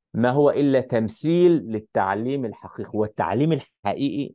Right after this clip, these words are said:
هو التعليم اللي بيحصل في الحياة. المربي الحقيقي هو الذي يأخذ ال-، المتعلم وبيأخذ بإيده في الحياة كده ويمشي، زي ما الخضر خد موسى عليه السلام ومشي في، في الدنيا. هوب، موت ال-، ده قدامه حصل. هو،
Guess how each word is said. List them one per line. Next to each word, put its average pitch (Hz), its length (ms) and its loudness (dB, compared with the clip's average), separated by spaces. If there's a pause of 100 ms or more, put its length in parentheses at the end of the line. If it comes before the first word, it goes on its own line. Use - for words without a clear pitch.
(100)
هو 104 120 -2
التعليم 117 440 -4
اللي 107 160 -4
بيحصل 95 380 -8
في - 100 -14
الحياة. 76 440 -12 (880)
المربي 101 460 -2
الحقيقي 131 600 -4
هو 101 200 -2
الذي 95 320 -4
يأخذ 92 360 -4 (260)
ال-، 85 420 -10
المتعلم 98 720 -2 (340)
وبيأخذ 98 480 -2
بإيده 101 260 -6
في 98 80 -10
الحياة 101 240 -2
كده 110 200 -2
ويمشي، 101 320 -4
زي 113 160 0
ما 110 100 -4
الخضر 113 340 -6
خد 120 200 -10
موسى 123 220 -8
عليه 110 100 -2
السلام 131 320 -8
ومشي 131 260 -6
في، 87 140 -12
في 98 120 -12
الدنيا. 95 360 -4 (880)
هوب، 143 120 2 (520)
موت 104 320 -2
ال-، 80 140 -12 (260)
ده 110 100 -4
قدامه 120 320 -2
حصل. - 160 -16 (300)
هو، 117 220 2